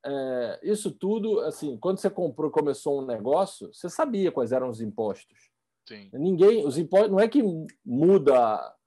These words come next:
Speaker 1: a legislação toda hora fiscal no Brasil. Ela te-, ela é criativa. O Brasil é criativo na parte
Speaker 2: <laughs>
Speaker 1: tributária.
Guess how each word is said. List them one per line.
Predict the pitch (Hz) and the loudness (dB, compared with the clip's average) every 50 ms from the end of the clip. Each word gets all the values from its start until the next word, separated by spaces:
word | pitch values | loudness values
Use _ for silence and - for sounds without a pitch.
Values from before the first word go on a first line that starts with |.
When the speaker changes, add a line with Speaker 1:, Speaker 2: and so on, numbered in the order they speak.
| _ _ _ _ | _ _ _ _
Speaker 1:
a | 120 127 | -2 0
legislação | 135 147 139 135 135 131 143 135 123 - - 147 143 151 151 | 2 2 2 0 0 0 0 0 0 -2 -2 -2 -2 -2 -2
toda | - 165 156 156 143 | -4 -4 -2 0 0
hora | 123 120 131 135 131 123 113 | 2 2 2 0 0 -2 -4
fiscal | 110 - 123 113 - - - 127 120 123 120 | -6 -10 -14 -16 -16 -8 -4 -2 -2 0 -2
no | 120 113 | -2 -2
Brasil. | 113 110 110 101 87 92 95 90 87 95 | -2 -2 -2 -4 -4 -8 -10 -8 -8 -6
Ela | 95 127 165 196 208 | -4 -2 -2 -2 -2
te-, | 190 - - | -4 -4 -2
ela | 180 160 180 202 226 | 0 2 2 2 2
é | 226 220 208 | 2 0 -2
criativa. | 214 - 220 226 262 247 - - - 185 156 127 123 110 101 95 - - - - | 0 2 2 2 4 2 0 -2 -2 -2 -2 -2 -2 -4 -6 -6 -8 -12 -20 -20
O | - 120 | -8 -2
Brasil | 127 143 151 139 117 135 170 190 | 2 2 2 2 2 0 0 0
é | 196 | 0
criativo | 196 - 202 220 208 214 - - 170 165 160 | 2 2 2 2 2 0 -2 -6 -6 -6 -4
na | 151 151 | -4 -4
parte | 147 - 151 143 - - | -4 -4 -6 -8 -10 -14
Speaker 2:
<laughs> | |
Speaker 1:
tributária. | - 151 156 156 135 - - 107 101 98 101 - | -16 -12 -10 -10 -8 -6 -4 -4 -4 -4 -6 -10